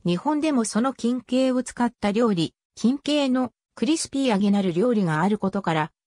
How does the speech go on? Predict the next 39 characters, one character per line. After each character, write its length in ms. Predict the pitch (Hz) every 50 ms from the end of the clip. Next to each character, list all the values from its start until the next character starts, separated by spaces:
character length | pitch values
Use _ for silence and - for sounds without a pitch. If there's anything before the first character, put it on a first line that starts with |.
| _ -
ご 160 | - 269 277
く 120 | - 226
一 300 | 208 196 190 - 277 285
部 120 | 262 269 233
の 100 | 185 -
高 220 | - 180 220 269
級 260 | - - 277 277 277
料 220 | 254 269 269 269 269
理 140 | 269 277
食 260 | - - 277 262 240 208
材 240 | 226 214 202 180
と 160 | - - 202 208
し 120 | - -
て 120 | - 190
の 140 | 170 156 151
一 260 | 151 156 - - 220
面 220 | 240 247 240 226 220
が 180 | 202 196 185
あ 60 | 175 160
る。 180 | 139 127 127 _ _ _ _ _ _ _ _ _ _
フ 160 | - - 214
ラ 140 | 240 277 320
イ 80 | 349
フ 100 | - -
ィ 20 | 330
ッ 20 | 330
シ 240 | - - - 247
ン 80 | 240 226
グ 100 | 196 202
の 140 | 185 175 156
フ 140 | - 175 175
ラ 120 | 214 247
イ 80 | 247 240
の 140 | 240 240
素 140 | - - 202
材 260 | 196 233 226 214 214
と 100 | - 214
し 140 | 208 - -
て、 200 | - 190 190 -